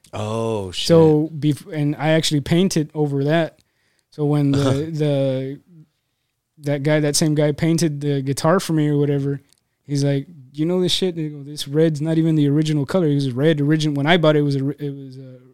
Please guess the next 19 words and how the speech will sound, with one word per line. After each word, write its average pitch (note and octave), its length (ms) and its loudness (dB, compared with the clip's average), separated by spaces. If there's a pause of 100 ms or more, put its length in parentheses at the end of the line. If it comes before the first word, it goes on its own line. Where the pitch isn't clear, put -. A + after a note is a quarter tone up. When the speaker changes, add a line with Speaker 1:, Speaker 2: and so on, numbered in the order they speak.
(120)
Speaker 2:
it D3+ 60 -20
was C3+ 160 -8
red. C3+ 320 0 (1700)
And C3+ 320 0
when C#3 100 0
he, D3 180 2
like, C#3+ 220 -2
took E3+ 180 -2
off D#3 140 2
the C3 80 -4
paint E3+ 320 0
to, D3+ 100 -2
like, C3+ 160 -2
sand C#3+ 280 2
it C#3+ 100 0
and C#3 100 -2
all C#3 120 -2
that C3 160 -4
bullshit, C#3 440 -6